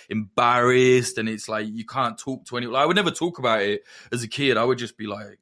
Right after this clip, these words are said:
"Oh, like, you know, my dad's fine. Like, oh yeah, everything's fine." Like, pretend it wasn't happening. And I think, like, that was always an issue as a kid. And it was just something that was on my head a lot. Then I moved in with my mum, like, we didn't get on too well, and,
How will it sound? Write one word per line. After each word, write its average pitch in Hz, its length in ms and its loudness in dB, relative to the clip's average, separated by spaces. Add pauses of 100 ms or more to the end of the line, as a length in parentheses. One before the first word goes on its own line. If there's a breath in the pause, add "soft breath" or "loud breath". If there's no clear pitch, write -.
(120)
"Oh, 107 260 -10
like, 98 360 -6
you 95 100 -12
know, 104 260 -4
my 117 140 -2
dad's 107 260 -2
fine. 113 400 0
Like, 98 260 -2
oh 113 160 -2
yeah, 113 140 0
everything's 113 340 -2
fine." 113 320 0
Like, 101 120 -6
pretend 120 260 -4
it 107 80 -6
wasn't 98 300 -4
happening. 104 460 -2 (460 soft breath)
And 120 120 -2
I 120 60 0
think, 180 280 -2
like, 123 280 -4
that 110 320 2
was 113 140 0
always 107 300 0 (140)
an 110 160 0
issue 110 400 0
as 95 100 -4
a 92 60 -8
kid. 95 380 0
And 98 100 -6
it 98 60 -4
was 101 160 -6
just 120 200 -6
something 123 280 -2
that 113 240 -4
was 120 80 -4
on 120 80 0
my 113 120 2
head 127 240 -2
a 117 60 0
lot. 101 320 2 (480 soft breath)
Then 156 80 -2
I 165 40 2
moved 165 280 2
in 160 60 -2
with 156 100 0
my 139 100 2
mum, 120 560 4
like, 113 120 -4
we 117 100 -6
didn't 117 160 -6
get 110 80 -4
on 113 160 -4
too 113 240 -6
well, 107 540 2
and, 98 260 -6